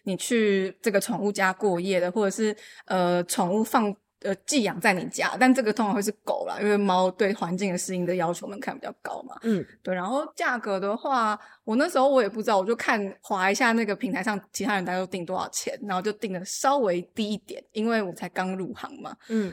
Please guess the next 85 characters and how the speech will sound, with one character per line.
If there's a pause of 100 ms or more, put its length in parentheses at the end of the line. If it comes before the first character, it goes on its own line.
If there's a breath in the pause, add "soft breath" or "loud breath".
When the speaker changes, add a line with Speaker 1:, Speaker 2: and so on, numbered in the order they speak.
(120)
Speaker 1:
对，
所
以
看
起
来
大
概 (200)
去
一
次
可
能
就
是
二
十
欧
左
右。 (120)
Speaker 2:
嗯。
Speaker 1:
然
后
去
两
次
的
话，
可
能
也 (120)
就
是
也
是
二
十
到
三
十
这
个
区
间。
其
实
它
差
异
就
有
点
大，
因
为
每
个
人
店
都
不
一
样。 (240 soft breath)
Speaker 2:
嗯。
Speaker 1:
对，
然
后
如
果
是
去
那
边
过
夜
的
话，
可
能
就
会
是
三
十
到